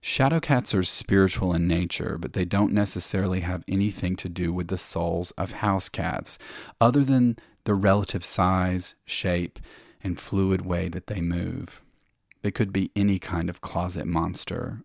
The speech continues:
or underbed troll. Shadow cats are all over the place. I see them constantly, everywhere. The white cat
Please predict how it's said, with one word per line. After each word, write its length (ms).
or 140
underbed 520
troll. 460
Shadow 380
cats 400
are 140
all 340
over 220
the 100
place. 400
I 60
see 240
them 200
constantly, 1000
everywhere. 680
The 120
white 400
cat 420